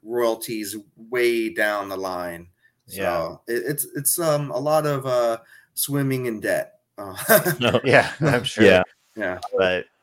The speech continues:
Speaker 2: yeah, so let's get, let's get people buying up your comics. Um, but yeah, so
Speaker 3: Wait.
Speaker 2: Dream Master, so you were, you were hired for this one.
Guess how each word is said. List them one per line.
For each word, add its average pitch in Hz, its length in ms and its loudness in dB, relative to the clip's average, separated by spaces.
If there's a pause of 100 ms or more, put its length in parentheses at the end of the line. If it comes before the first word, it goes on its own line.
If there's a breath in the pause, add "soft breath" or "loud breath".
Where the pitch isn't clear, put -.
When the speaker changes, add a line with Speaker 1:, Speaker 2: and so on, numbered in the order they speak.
Speaker 2:
yeah, 101 320 4
so 90 480 -2
let's 104 240 -8
get, 104 260 0
let's 95 160 -8
get 104 180 -4
people 101 240 -8
buying 95 260 -2
up 92 200 -8
your 85 100 -10
comics. 87 680 -8
Um, 95 500 0 (540 soft breath)
but 104 100 -2
yeah, 123 140 8
so 131 160 0
Speaker 3:
Wait. 135 80 2
Speaker 2:
Dream 127 220 2
Master, 110 360 0
so - 140 -6
you 113 220 -2
were, 120 360 2
you 110 140 -4
were 107 140 2
hired 110 340 0
for 95 140 -10
this 80 300 -10
one. 78 200 -12